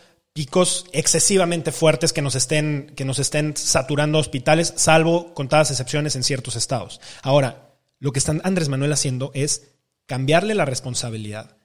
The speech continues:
y dejar su responsabilidad puesta en gobernadores y alcaldes.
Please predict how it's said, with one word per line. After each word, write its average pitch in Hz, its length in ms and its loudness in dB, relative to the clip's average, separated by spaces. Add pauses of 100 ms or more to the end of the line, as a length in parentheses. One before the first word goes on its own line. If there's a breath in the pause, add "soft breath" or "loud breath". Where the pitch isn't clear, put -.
(160)
y 139 100 -8
dejar 147 680 -2
su - 220 -2
responsabilidad 131 760 -2
puesta 131 440 -4
en 147 140 -2
gobernadores 117 580 -4
y - 40 -8
alcaldes. - 540 -16